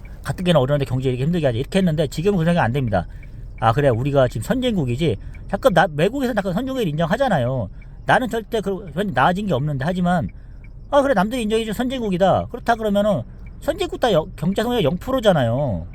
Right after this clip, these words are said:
이제 쉽게 못 올라가잖아요. 그렇다 그러면 뭐 삼 프로 이런 기대 안 하면 되잖아요.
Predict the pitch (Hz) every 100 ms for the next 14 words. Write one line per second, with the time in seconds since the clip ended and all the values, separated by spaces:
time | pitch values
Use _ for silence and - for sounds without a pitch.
0 | - - - - - - - - 190 262
1 | 214 - - 180 127 175 277 233 151 117
2 | 107 165 277 240 160 151 202 120 127 -
3 | 262 262 185 - - 151 123 196 127 151
4 | 117 117